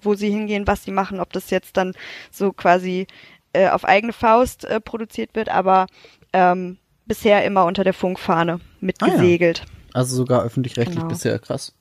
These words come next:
Speaker 1: Mhm. Also dafür bezahle ich auch dann gerne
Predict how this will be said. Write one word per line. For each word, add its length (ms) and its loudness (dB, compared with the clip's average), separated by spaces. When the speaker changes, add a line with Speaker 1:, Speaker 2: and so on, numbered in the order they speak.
Speaker 1:
Mhm. 500 -6
Also 140 -6
dafür 340 -6
bezahle 360 -8
ich 140 -14
auch 140 -14
dann 160 -18
gerne 480 -4